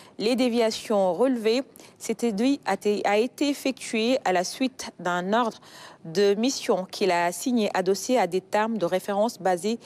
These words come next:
sur les orientations qu'il a données à ses services. Les résultats de cet audit ont fait l'objet du point de presse tenu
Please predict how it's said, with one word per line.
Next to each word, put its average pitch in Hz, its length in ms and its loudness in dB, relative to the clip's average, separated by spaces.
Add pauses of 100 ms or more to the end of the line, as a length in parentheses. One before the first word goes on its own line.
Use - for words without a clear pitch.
(280)
sur 180 240 -4
les 180 180 0
orientations 196 680 0
qu'il 208 240 -2
a 170 80 2
données 214 320 2
à 160 80 0
ses - 160 -6
services. 226 600 -4 (480)
Les 196 100 2
résultats 202 640 0
de 185 80 -8
cet 190 240 -4
audit 214 300 0
ont 196 80 0
fait 226 180 -2
l'objet 214 480 0 (500)
du 202 100 0
point 262 220 0
de 254 60 0
presse - 340 -4
tenu 240 420 0